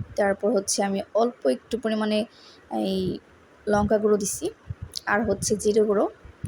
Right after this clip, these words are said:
আর সাথে হচ্ছে আপনার এই স্বাদ বাড়ানোর জন্য নুডলসের যে মশলাটা থাকে, তো ম্যাগি মশলা, সেটা দিছি। দেওয়ার পরে ভালোভাবে মিক্স করে নিতেছি। এখন অল্প অল্প করে, আহ, পানি দিয়ে দিয়ে তো এই ব্যাটারটা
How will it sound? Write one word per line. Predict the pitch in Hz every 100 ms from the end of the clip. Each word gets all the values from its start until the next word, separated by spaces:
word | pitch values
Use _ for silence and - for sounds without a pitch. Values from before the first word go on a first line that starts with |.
| - - -
আর | 190 185
সাথে | 190 208 233 226
হচ্ছে | 202 - 214
আপনার | 196 196 185 180 - - - - 107
এই | 107 107 - - _ - -
স্বাদ | 220 220
বাড়ানোর | 220 214 202
জন্য | 208 202
নুডলসের | 208 214 233 - 202 202
যে | 202
মশলাটা | 208 - 220 -
থাকে, | - 196 233 349 - - - -
তো | 202 190
ম্যাগি | 196 196 196
মশলা, | 202 - 202 -
সেটা | - 196
দিছি। | 196 196 220
দেওয়ার | 202 185
পরে | 190
ভালোভাবে | 202 190 190 180 185
মিক্স | 190 -
করে | 190 196
নিতেছি। | 190 190 - 403 _ -
এখন | 214 - 190
অল্প | 185 202
অল্প | 202
করে, | 196 190 175 - - - - - - 113
আহ, | 107 104 107 - -
পানি | 208 208
দিয়ে | 240 330
দিয়ে | 311 320 208 - - - -
তো | 202
এই | 196 202 202
ব্যাটারটা | 202 196 -